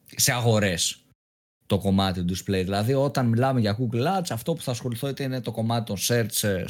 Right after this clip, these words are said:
shopping ads, ε, κάτι τέτοιο, ή το κομμάτι YouTube, που είναι με βίντεο και για awareness, για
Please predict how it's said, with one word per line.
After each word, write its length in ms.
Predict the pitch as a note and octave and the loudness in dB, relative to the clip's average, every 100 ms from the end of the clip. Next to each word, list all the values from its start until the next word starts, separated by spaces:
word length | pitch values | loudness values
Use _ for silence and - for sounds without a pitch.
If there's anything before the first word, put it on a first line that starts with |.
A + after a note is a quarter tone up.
| - | 0
shopping 360 | A2 F2+ F#2+ | 0 2 0
ads, 440 | G#2 F#2+ F#2 - - | 2 0 -2 -4 -4
ε, 180 | F#2 A2+ - - | -6 -8 -16 -8
κάτι 240 | - G#2 F#2+ | -2 -2 0
τέτοιο, 360 | F3 F#3 A#3 A3+ | -2 0 -2 0
ή 120 | G#3+ | 0
το 140 | F3+ | 0
κομμάτι 600 | - D#3 F#3+ A3 F#3+ E3+ | 0 -2 -2 -4 -4 -4
YouTube, 280 | F3 D#3 A#2 F#2 | 0 2 2 0
που 120 | - | 0
είναι 300 | D3+ C#3+ C3 | 0 2 0
με 220 | A2+ A#2 G#2 | 0 2 2
βίντεο 400 | B2 E3+ E3 C#3 | 2 0 0 -4
και 220 | A#2+ A#2 - | -8 -10 -6
για 320 | A#2+ G2+ F#2 | -2 0 2
awareness, 360 | C#3+ E3+ D#3+ C3+ | 2 2 -2 -4
για 200 | C3 | -4